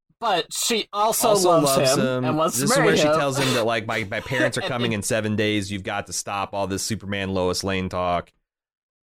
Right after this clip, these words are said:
Speaker 2: Um, so he clumsily flies
Speaker 1: Fucking
Speaker 2: over
Speaker 1: bananas,
Speaker 2: a fence
Speaker 1: man.
Speaker 2: and promptly crashes into a tree. It's not cool.
Speaker 1: Right.
Speaker 2: It's not funny already.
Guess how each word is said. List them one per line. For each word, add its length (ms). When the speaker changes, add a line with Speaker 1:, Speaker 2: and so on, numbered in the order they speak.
Speaker 2:
Um, 760
so 720
he 360
clumsily 840
flies 680
Speaker 1:
Fucking 220
Speaker 2:
over 420
Speaker 1:
bananas, 240
Speaker 2:
a 140
fence 440
Speaker 1:
man. 300
Speaker 2:
and 540
promptly 560
crashes 580
into 320
a 60
tree. 600
It's 260
not 360
cool. 360
Speaker 1:
Right. 300
Speaker 2:
It's 180
not 300
funny 340
already. 680